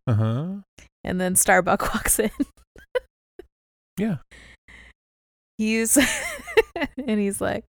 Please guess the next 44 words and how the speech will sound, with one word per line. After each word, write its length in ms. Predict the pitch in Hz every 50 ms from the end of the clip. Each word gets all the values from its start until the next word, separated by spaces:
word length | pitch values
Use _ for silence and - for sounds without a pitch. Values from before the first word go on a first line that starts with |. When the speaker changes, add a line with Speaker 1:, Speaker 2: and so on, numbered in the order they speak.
| - -
Speaker 2:
"Oh." 120 | 240 269
Speaker 1:
She's 440 | - - - - - - 143 165 -
not 160 | - - 147
Speaker 2:
oops. 80 | 123 113
Speaker 1:
amused. 420 | 113 107 107 117 139 - - - - - _ - - - - - - - - -
Speaker 2:
Yeah, 200 | 180 165 156 165
she's 300 | - - 247 226 220 208
very 280 | 208 208 208 208 208
like, 440 | 208 196 185 175 175 175 - - - _ - - -
"Come 180 | - 247 180
on, 160 | 151 - 87 -
man. 320 | 80 - - - 180 185 - _ _ _ _ _ _ _ _ _ -
Do 80 | 254 240
it 80 | 220
in 80 | 180 165
your 80 | 160 156
quarters." 500 | - - - - - - 208 - - - -
Speaker 1:
Well, 180 | 196 165 143 131
he's, 360 | 120 - 165 160 143 - - _ _ _ _ _ _ _ _ _ _ _ _ _ _ _ _ _ _ _ -
tries 200 | - 180 170 160 -
to 60 | 160
tell 200 | - - 165 165
her 80 | 160 151
he's 240 | 165 165 147 -
just 180 | - 147 139 -
doing 200 | - 156 156 156
his 160 | 165 165 160
Speaker 2:
Yeah, 60 | 185 202
Speaker 1:
exercises. 640 | - - 127 - - 104 90 90 92 104 104 101 -
Speaker 2:
he's 160 | - 110 -
keeping 300 | - - 294 277 269 254 269
up 160 | 262 - -
with 140 | 269 269 -
the 120 | 254 254
old 320 | 262 269 277 277 269 247
exercises, 1040 | 277 285 - - - 165 147 135 - - 101 101 - - - 87 - 104 117 - 180
I 40 | 208
Speaker 1:
Yeah. 80 | 247 226
Speaker 2:
believe 360 | - 180 175 175 170 165 170
is 160 | 170 170 -
his 240 | - 175 170 160 -
exact 460 | 165 170 180 170 160 160 170 - -
<laughs> 0 |
words. 220 | 185 185 208 226